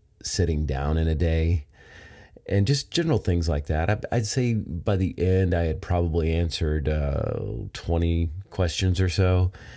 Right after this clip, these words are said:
And then it gives you your fitness age, which is different from your actual physical age.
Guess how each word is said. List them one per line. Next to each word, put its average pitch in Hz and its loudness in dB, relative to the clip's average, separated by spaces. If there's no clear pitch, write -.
And 101 4
then 98 6
it 98 0
gives 104 0
you 85 2
your 80 -2
fitness 95 0
age, 71 -2
which 90 -4
is 80 -2
different 107 0
from 80 0
your 76 0
actual 71 -2
physical 69 -2
age. - -2